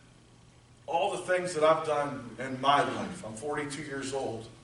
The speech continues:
and I've done a lot of bad things. A lot of things that I am not proud of. Things that would probably shock some of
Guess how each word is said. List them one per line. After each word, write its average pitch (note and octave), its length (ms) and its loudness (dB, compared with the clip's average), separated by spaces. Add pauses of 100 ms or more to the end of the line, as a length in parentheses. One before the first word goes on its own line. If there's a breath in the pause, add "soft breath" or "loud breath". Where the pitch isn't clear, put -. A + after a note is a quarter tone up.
(840)
and C#3+ 80 -2
I've C#3+ 140 0
done D#3 140 6
a B2+ 40 2
lot C#3+ 200 10
of D3 100 6
bad C3+ 280 6
things. - 640 -2 (1200)
A A2+ 60 -6
lot C#3 220 8
of D3 100 0
things D#3 300 2
that C3+ 100 2
I D3+ 180 4
am C3+ 100 0
not D3+ 320 4
proud D3+ 340 10
of. - 160 0 (1500)
Things E3 280 0
that F3 120 0
would D#3 140 -2
probably E3+ 300 6
shock E3+ 420 6
some C3+ 280 4
of A#2+ 160 2